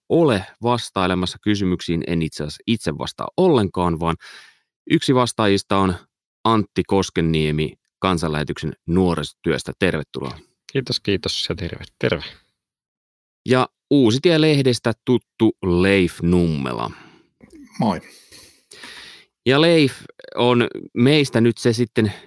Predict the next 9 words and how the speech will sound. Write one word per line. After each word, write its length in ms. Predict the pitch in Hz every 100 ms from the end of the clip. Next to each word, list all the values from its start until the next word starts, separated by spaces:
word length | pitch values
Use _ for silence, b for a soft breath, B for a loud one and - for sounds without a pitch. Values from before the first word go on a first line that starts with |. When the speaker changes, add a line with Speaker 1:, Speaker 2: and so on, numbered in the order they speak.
| B
Speaker 1:
se, 220 | - 87 - - _ -
n-, 100 | 98 -
niin 280 | 65 110 104
kuin 120 | 95
sanotaan 560 | 104 113 101 101 92 87
silleen 380 | 90 82 80 82 85
nätisti, 520 | 98 101 98 - 82
että 200 | - - - _
kokenein 800 | 113 123 143 131 131 131 131 127